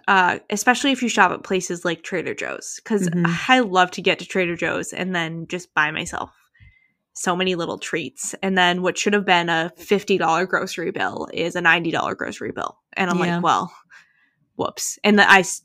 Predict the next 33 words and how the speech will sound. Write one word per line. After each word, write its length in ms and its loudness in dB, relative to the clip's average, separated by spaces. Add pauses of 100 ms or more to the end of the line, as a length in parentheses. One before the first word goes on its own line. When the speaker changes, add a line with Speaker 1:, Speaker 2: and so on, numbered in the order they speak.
(120)
Speaker 1:
forgot 480 6
something 320 0
that 120 2
I 60 6
absolutely 480 2
needed 400 -2 (240)
for 320 4
Speaker 2:
Mm-hmm. 320 -6
Speaker 1:
what 140 -4
I 60 2
was 140 -6
making 220 -10
for 100 -6
dinner 240 0
that 180 2
night 200 0
because 200 -6
I 60 0
was 160 -4
too 120 -2
busy 260 -4
looking 240 -6
at 80 -4
the 60 -6
tulips. 480 -6 (300)
So 420 0 (600)
if 140 2
you 120 4
wanna 280 10
buy 160 6
yourself 320 -2
a 40 -12
treat, 480 -4